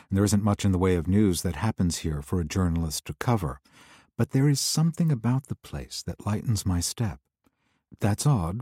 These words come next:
because this is a city where tourists are invited to go on Young Hitler in Vienna walking tours. I suppose it's because my ghosts are everywhere here, and they're closer to the surface. Vienna isn't Frankfurt,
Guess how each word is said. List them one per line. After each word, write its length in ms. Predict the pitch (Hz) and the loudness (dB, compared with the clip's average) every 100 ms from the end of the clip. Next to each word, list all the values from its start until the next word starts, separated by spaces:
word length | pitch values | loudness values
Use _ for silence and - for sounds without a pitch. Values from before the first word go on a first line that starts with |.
| - | -8
because 440 | 101 - 104 95 | -8 0 2 2
this 280 | 92 98 110 | 0 0 2
is 140 | 123 107 | 2 2
a 60 | |
city 340 | - 147 117 90 | 2 2 2 2
where 240 | 87 87 | 2 0
tourists 640 | - 117 110 107 - - | -2 0 2 0 -2 -8
are 180 | - 98 | -2 0
invited 440 | 87 92 104 98 - | 0 2 2 0 -2
to 100 | 98 | -2
go 260 | 98 98 | 0 2
on 360 | 95 90 85 82 - _ _ | 2 2 0 -2 -8 _ _
Young 320 | 101 113 117 | 0 4 2
Hitler 440 | 98 120 - 107 95 | 2 0 0 2 4
in 140 | 92 | 4
Vienna 540 | 90 101 107 85 80 | 2 2 2 2 -2
walking 520 | 92 101 123 - 82 76 | -2 -2 -2 -2 -4 -4
tours. 440 | 82 67 65 - _ _ _ _ _ _ _ _ _ - | -6 -8 -10 -14 _ _ _ _ _ _ _ _ _ -4
I 80 | 120 | -2
suppose 420 | 135 - 147 120 | 0 2 4 4
it's 140 | 98 | 0
because 340 | - - 101 85 | -2 0 0 2
my 220 | 98 110 | 2 2
ghosts 400 | 90 80 - - | 0 -2 -4 -4
are 100 | 87 | -4
everywhere 500 | 113 113 104 80 78 | -2 0 -2 -2 -4
here, 420 | - 80 71 - - _ _ _ - | -6 -8 -10 -12 -20 _ _ _ -4
and 140 | 101 | 0
they're 80 | 95 | 0
closer 360 | - 123 110 107 | -2 -4 -4 -6
to 100 | - | -6
the 100 | 85 | -6
surface. 640 | - 104 98 - 71 - - _ _ _ _ _ _ - | -4 -4 -6 -8 -12 -14 -18 _ _ _ _ _ _ -4
Vienna 360 | 101 120 131 | 2 4 4
isn't 320 | 123 110 107 - | 4 4 2 2
Frankfurt, 500 | 110 104 - 104 | 2 2 0 -2